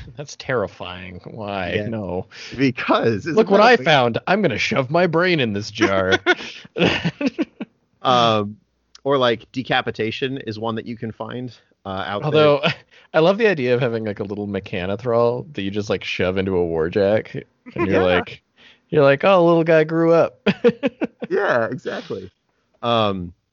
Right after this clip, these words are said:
Speaker 2: so at the beginning of the game, in the early levels, you can only find, you can only use,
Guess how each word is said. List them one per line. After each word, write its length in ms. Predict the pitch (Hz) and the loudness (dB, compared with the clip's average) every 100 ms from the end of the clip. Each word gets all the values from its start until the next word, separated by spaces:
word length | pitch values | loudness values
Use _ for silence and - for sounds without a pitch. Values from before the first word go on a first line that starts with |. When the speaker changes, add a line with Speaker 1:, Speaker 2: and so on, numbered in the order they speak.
| _ - | _ -8
Speaker 2:
so 280 | - 135 | 0 0
at 80 | 123 | 0
the 60 | 117 | -2
beginning 340 | 131 180 185 | -4 -2 -2
of 80 | 160 | 0
the 60 | 135 | 0
game, 260 | 135 127 | 0 0
in 60 | 101 | -2
the 120 | 98 | 0
early 220 | 101 117 | 0 2
levels, 380 | 117 113 110 92 | 2 2 2 -2
you 80 | 92 | -6
can 120 | 98 | -6
only 220 | 95 101 | -4 -4
find, 380 | 90 101 98 101 | -4 -4 -4 -4
you 100 | 98 | -6
can 140 | 92 110 | -6 -4
only 180 | 107 92 | -4 -6
use, 640 | 92 98 101 92 - | -6 -6 -6 -8 -12